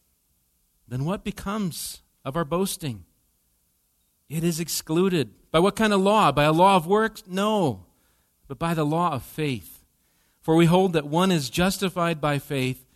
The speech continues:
apart from works of the law. Or is God the God of Jews only? Is he not the God of Gentiles also?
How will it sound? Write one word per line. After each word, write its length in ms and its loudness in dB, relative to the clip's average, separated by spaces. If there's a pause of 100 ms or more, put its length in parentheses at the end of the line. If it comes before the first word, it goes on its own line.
(240)
apart 680 -2
from 520 -2
works 420 -2
of 200 -10
the 100 -4
law. 440 -2 (1080)
Or 140 4
is 120 4
God 280 2
the 60 0
God 260 4
of 120 -2
Jews 340 2
only? 460 0 (200)
Is 140 0
he 100 2
not 220 2
the 80 -2
God 260 2
of 140 0
Gentiles 680 2
also? 640 0